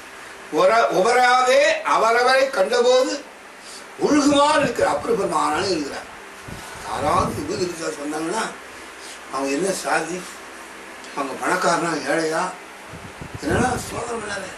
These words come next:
சிவருமானா மாறி அவர்களை விளக்காத அப்பர் பெருமான் ஆணையிடுகிறார். அதை செய்து காட்டினவர் மெய்ப்பொருள். ஆகவே இவையெல்லாம்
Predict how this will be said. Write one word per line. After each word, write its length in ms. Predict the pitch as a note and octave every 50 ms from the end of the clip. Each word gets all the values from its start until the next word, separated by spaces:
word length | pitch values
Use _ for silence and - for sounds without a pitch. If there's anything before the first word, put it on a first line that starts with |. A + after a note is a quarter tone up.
| - - - - - - - - - - - - - - - -
சிவருமானா 560 | G#3+ C4+ D4 D4 D4 D4 D4+ D#4 D#4+ D4+ -
மாறி 300 | B3 B3 B3 B3 A#3 - - - - - - - - - - - - - - - - - - - - - - - - - - - - -
அவர்களை 420 | E3+ F3+ G#3+ G#3+ A3 A3+ A3 G#3
விளக்காத 680 | G3+ A#3+ C4+ D#4 D#4+ E4+ E4 D#4+ D#4 F#3+ E3+ - - - - - - - - - - - - - -
அப்பர் 260 | - - A#3 G#3+ F#3
பெருமான் 380 | E3 F3+ F3 F3+ F3+ F#3+ - - C#4
ஆணையிடுகிறார். 420 | D#4+ E4 D4 - - - - - - - - - - - - - - - - - - - - - - - - - - - -
அதை 120 | - -
செய்து 320 | - - - - D#4+ D4 C#4
காட்டினவர் 420 | - G#3+ G3+ - G3 A3 - -
மெய்ப்பொருள். 420 | - - - - - - - - - - - - - - - - - - - - - - - - - - - - - - - - - - - - - - -
ஆகவே 560 | - - D3+ D3+ D#3 D#3 C#3 D3 D3 D3+ - -
இவையெல்லாம் 680 | - A#2+ B2+ D3+ E3 D#3+ D#3 F3+ G3 A#3 A#3+ A#3+ A#3